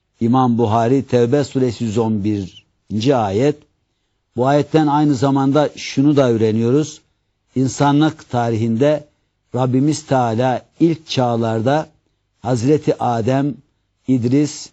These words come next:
Şit, İdris, Nuh, Hud, Salih, İbrahim,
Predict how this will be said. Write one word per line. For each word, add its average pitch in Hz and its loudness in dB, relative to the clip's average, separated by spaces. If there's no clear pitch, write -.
Şit, - -2
İdris, 127 -2
Nuh, 131 0
Hud, 139 2
Salih, 120 0
İbrahim, 135 2